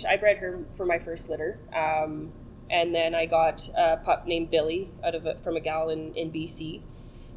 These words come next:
And Billy kinda showed me a whole new world of what a working relationship is, um, how much fun it can be to have a dog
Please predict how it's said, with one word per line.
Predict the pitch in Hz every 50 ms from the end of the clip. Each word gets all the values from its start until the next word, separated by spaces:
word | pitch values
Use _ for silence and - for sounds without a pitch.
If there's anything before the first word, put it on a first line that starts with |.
| -
And | - 180 175 170 160 160 160 165 165 160 160 160 -
Billy | 185 185 180 175 175 170 170 170 170 160 165
kinda | - 185 165 160 156
showed | - 160 156 160
me | 156 160 160
a | 156 156
whole | 156 156 156
new | 156 165 165 156
world | 151 160 151 151 151 147 151
of | 139 131 143 143 - - - - - - - - - - - - - - - - - - -
what | 175 185 180
a | 180
working | 175 151 170 160 160 - 185 170
relationship | 165 165 147 151 147 151 147 - 170 156 156 165 156 156 -
is, | - 143 156 156 151 151 151 - - - - - - - - - - - - - -
um, | 185 165 151 147 143 143 151 151 151 160
how | - 180 170
much | 165 165 - - -
fun | - 170 160 156
it | - -
can | - 165
be | 156 156 160
to | 160 156
have | 156 - - 151 147 143
a | 151
dog | 143 - 143 131 131 135 143 147